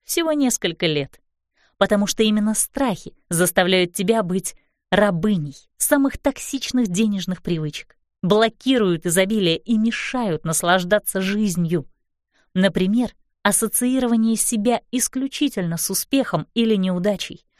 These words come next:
вина и стыд за свой успех, попытка считать деньги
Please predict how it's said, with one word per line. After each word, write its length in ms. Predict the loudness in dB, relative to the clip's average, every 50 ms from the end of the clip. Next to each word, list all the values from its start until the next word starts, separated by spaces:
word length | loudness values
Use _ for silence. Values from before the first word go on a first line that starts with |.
| _ _
вина 420 | 0 2 4 4 4 4 2 0 0 -2
и 140 | -2 -2 -2
стыд 560 | -2 -4 -4 -4 -4 -4 -4 -4 -8 -14 _
за 200 | -2 0 0 0
свой 280 | 0 0 -2 0 0 0
успех, 420 | 0 -2 -2 -2 -2 -2 -2 -4 -10 -20 -4 _
попытка 420 | 2 2 4 4 0 -2 0 -2 -2
считать 540 | -2 -2 -4 -2 0 0 0 0 0 -2
деньги 440 | 0 0 2 2 2 2 2 0 -2